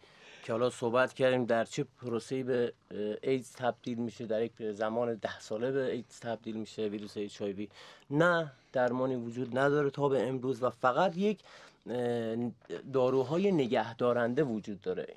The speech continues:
یک سری داروها به اشخاص می‌دن، به اشخاص مبتلا می‌دن که سیستم ایمنی بدنشون بالا بمونه که به راحتی انواع عفونت‌ها و ویروس‌ها وارد بدنشون نشه.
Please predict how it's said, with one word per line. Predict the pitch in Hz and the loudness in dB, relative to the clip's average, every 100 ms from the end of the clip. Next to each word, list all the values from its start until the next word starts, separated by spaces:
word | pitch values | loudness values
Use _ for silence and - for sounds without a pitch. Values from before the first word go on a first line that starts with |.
| - | -6
یک | 240 202 | -6 -4
سری | - 165 | -2 0
داروها | 143 139 135 135 | 4 2 2 0
به | 135 117 | 0 0
اشخاص | 113 - 123 - | -2 -4 -4 -2
می‌دن، | 165 190 175 | 0 2 2
به | |
اشخاص | 165 151 151 - | 0 0 -6 -4
مبتلا | 160 151 156 147 | -4 -4 -2 -2
می‌دن | 151 160 170 | 0 0 0
که | 165 | -2
سیستم | 170 - 127 - 139 123 | -8 -8 -10 -4 -2 0
ایمنی | 113 117 117 117 135 123 | -2 -2 -2 0 0 0
بدنشون | 101 117 160 196 - 202 202 - - _ _ | 2 2 2 0 2 2 2 -2 -20 _ _
بالا | 123 127 127 170 | 2 4 6 6
بمونه | 190 196 196 196 | 4 4 2 0
که | 180 139 | 0 0
به | 127 | 2
راحتی | 127 120 127 127 180 185 180 - - - | 4 4 2 -4 -2 0 -2 -8 -20 -10
انواع | - 123 120 135 | 0 0 4 4
عفونت‌ها | 131 - 120 113 113 165 | 2 -2 0 2 0 2
و | 180 | 2
ویروس‌ها | 160 147 135 160 | 2 0 -2 -2
وارد | 127 127 131 | 0 2 4
بدنشون | 113 101 120 107 120 107 | 4 4 2 0 -2 -2
نشه. | 92 - | -2 -8